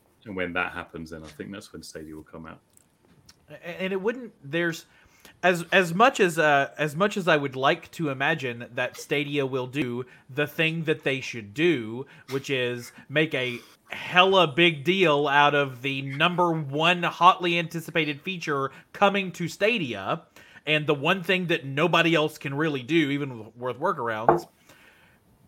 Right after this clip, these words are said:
Speaker 2: I can very much see that we're gonna get a Tuesday noon post.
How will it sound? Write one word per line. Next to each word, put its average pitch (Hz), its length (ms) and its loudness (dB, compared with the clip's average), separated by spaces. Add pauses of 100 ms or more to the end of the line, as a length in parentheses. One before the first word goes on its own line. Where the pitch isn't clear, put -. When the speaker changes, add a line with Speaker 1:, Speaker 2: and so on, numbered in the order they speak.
(140)
Speaker 2:
I 240 220 12
can 202 340 0
very 190 400 4
much 185 260 2
see 180 280 0
that 139 160 0
we're 170 120 0
gonna 180 200 0
get 165 140 2
a 135 100 2
Tuesday 208 640 2
noon 190 380 0
post. 165 460 4